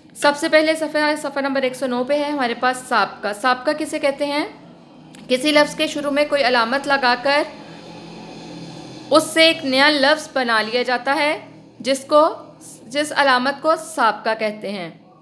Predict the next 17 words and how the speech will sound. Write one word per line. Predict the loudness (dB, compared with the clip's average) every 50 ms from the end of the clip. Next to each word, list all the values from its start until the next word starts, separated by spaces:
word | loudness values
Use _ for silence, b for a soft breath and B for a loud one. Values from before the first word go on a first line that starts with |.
| _ -20 -6 -6
ठीक | -4 2 4
है, | 4 6
जैसे | 6 4 2 2 -2
करार | -2 0 0 2 4 6 6 6 6 4 2 0 -6 -14 -20 -8 -4
के | -4 -4
शुरू | -2 -4 -4 -2 -2
में | 0 0 0 0
लफ्ज़ | 0 -2 -2 -4 -2 -2
लगा | 0 2 2 2
दिया | 2 2 -2 -2
बे, | 0 0 2 2 2 2
तो | 0 0 -2 0
वो | 0 0
बे, | -2 0 -2 -4 -2
बन | -2 -2 -4 -2 -2
गया | 0 0 0
बेकरार। | 0 0 -2 -2 -2 -2 -2 0 2 4 4 2 2 -2 B